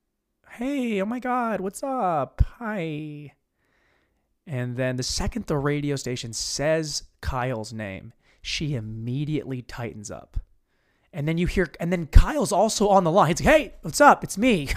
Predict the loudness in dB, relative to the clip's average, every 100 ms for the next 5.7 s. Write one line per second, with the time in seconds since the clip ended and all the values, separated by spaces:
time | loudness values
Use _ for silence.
0 | -4 -8 -10 -6 0 0 2 0 0 -4
1 | -6 -8 _ _ _ _ -12 -10 -10 -14
2 | -18 -8 -6 -6 -8 -4 2 4 4 2
3 | 2 2 -2 -4 -4 -4 -6 -16 -20 -20
4 | -10 -8 -6 -8 -12 _ -20 -14 -14 -14
5 | _ _ -2 -2 -2 -10